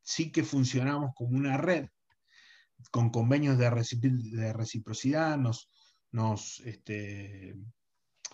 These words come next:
este, nos representamos mutuamente y también a otros,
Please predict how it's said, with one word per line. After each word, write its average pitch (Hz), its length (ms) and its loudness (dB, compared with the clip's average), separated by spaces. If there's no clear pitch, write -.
este, 104 720 -6
nos 113 160 0
representamos 120 600 2
mutuamente 139 840 4
y 123 120 0
también 117 340 4
a 123 140 4
otros, 127 500 2